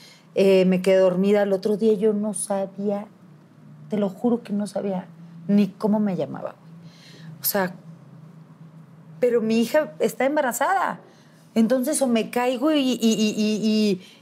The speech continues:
y, y me muero, ¿sabes? O, o me levanto porque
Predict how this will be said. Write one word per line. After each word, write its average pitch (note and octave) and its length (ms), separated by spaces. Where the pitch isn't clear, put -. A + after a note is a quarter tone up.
y, A3+ 100
y G3+ 40
me G3 160
muero, A#3+ 540
¿sabes? A3+ 560
O, G3+ 360
o G3 100
me G#3 160
levanto G#3+ 680
porque G#3+ 440